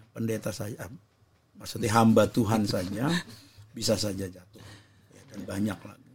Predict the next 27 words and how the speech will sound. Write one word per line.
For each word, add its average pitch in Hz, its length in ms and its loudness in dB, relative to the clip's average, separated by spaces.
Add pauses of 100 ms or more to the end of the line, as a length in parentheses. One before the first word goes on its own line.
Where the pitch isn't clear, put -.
banyaklah 98 420 -12
cerita-cerita - 640 -20
itu. - 300 -20
Jadi, 117 200 -4 (840)
eh, 120 540 8 (200)
ternyata 117 420 4
tidak 104 280 -4
mudah. 101 300 -8
Sampai 113 600 4
sekarang 110 540 -2
pun 147 240 -10
kan 131 180 -4
proses - 600 0
terus - 500 -2 (480)
untuk 107 240 -16
menjadi 101 320 -16
lebih 98 260 -12
baik, 101 300 -12
karena 104 160 -4
apalagi 107 320 -2
pengaruh-pengaruh 104 680 -4
dunia, 107 680 -8
kemudian 110 340 -18
keberadaan, 107 1000 -2
apa 110 220 -8
segala 117 340 -12
macam, - 400 -20